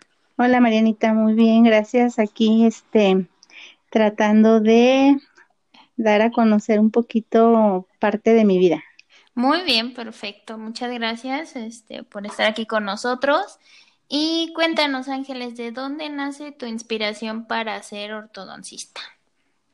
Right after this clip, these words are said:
Speaker 1: Mm, bueno, mira, primeramente, pues, me llamó la atención ser odontóloga por, mm, cuestiones personales. Cuando yo acudí la primera vez a mi cita con el dentista,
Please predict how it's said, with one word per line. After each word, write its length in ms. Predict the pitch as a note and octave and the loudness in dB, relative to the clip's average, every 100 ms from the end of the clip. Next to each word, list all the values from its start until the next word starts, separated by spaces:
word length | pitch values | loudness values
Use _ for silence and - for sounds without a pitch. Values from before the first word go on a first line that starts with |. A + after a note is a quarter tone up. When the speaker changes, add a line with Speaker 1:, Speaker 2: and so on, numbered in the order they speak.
| _ _ _ - _ _ - | _ _ _ -20 _ _ -2
Speaker 1:
Mm, 340 | - G3+ G3+ | 2 4 4
bueno, 300 | G3+ G3 G3 | 4 4 4
mira, 320 | G#3 G3+ G3 F#3+ | 4 4 2 0
primeramente, 1000 | G3+ G#3 G#3 B3 C#4 A#3+ - C4+ D#4 D#4+ _ _ _ _ - | 2 4 4 4 4 4 4 2 2 0 _ _ _ _ -2
pues, 460 | G#3+ A3 A3 G#3 | 2 4 4 4
me 160 | A3+ G#3+ | 4 4
llamó 260 | G#3+ G#3+ A3 | 4 4 4
la 100 | C#4 | 2
atención 640 | C#4 A#3 G3+ A#3 A3 A3 | 2 2 2 0 2 0
ser 220 | - A3 | 2 4
odontóloga 880 | A3 A#3+ G#3+ - G#3 G3 G3+ A#3+ C#4+ - - - _ _ - - | 4 4 2 2 2 4 2 2 0 -2 -20 -20 _ _ -8 0
por, 680 | A3 A3 A#3 A#3 A#3 D#4 - _ _ - | 4 4 4 2 -2 -4 -8 _ _ 0
mm, 520 | A3+ A3 A3 A3 G#3+ - | 2 4 4 2 2 -2
cuestiones 480 | - A#3 C4+ B3+ D#4 | -2 0 2 2 2
personales. 920 | D#4 B3+ A#3+ A3 G#3+ G3 G#3 C#4+ D#4 - | 2 -2 0 2 2 2 2 2 0 -2
Cuando 240 | B3 A3+ | 2 2
yo 160 | G#3+ G#3+ | 4 2
acudí 380 | G#3+ C4 B3 A#3+ | 2 0 2 4
la 120 | B3+ | 2
primera 420 | A#3+ A3 G#3 A3 | 2 2 4 4
vez 240 | G#3+ G#3 | 2 2
a 80 | A#3 | 4
mi 380 | A3+ G#3+ G3 G3 | 4 6 4 2
cita 420 | - G#3 - A3 | 0 -2 0 -2
con 340 | A3 G#3+ F#3+ G3 | -2 0 2 2
el 100 | F#3 | 2
dentista, 640 | G3 - G3 - B3 | 0 0 -2 0 0